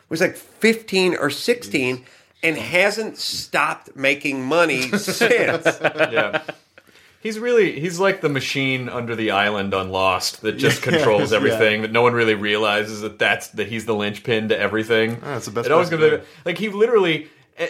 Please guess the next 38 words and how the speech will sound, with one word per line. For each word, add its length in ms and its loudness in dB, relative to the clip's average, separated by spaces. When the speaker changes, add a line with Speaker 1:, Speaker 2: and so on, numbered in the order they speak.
Speaker 2:
like, 140 -4
he 160 -8
always 340 2
has 160 2
a 60 -4
show 300 4
on 120 2
the 160 0
air, 340 -2
and 120 2
it's 140 2
always 300 6
a 40 -4
show 340 4
that 160 -2
you 120 -10
usually 380 -2
don't 300 2
know 200 4
about, 500 0
but 140 4
he's 200 -6
managed 360 0
to 80 -4
find 420 -2
these 240 -6
kind 340 -6
of 140 -4
little 840 2
crevices 800 4
in 160 -2
the 100 0
entertainment 540 0
business 440 -2
to 100 -12
just 240 -6
sit 180 -4
there 380 2